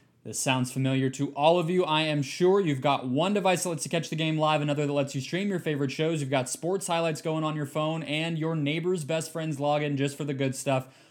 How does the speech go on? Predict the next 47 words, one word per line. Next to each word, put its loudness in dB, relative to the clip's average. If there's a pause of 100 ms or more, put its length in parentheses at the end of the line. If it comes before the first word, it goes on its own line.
(140)
Well, 0
we 0
want 0
to -4
tell 4
you 4
about 2
a 2
simple 2
way 2
to 2
get 0
all 4
the 0
entertainment -2
that -4
you -4
love 2
without -2
that 0
hassle, 0
and -4
a -4
great 0
way 0
to -4
finally 0
get -6
your -2
T -6
V 0
together. 0 (300)
It's -20
called 4
DirecTV 0
Stream, -4
and -2
it -8
brings -2
your -2
live -2
T -6
V -4
and -2
on-demand 0
favorites -4
together 0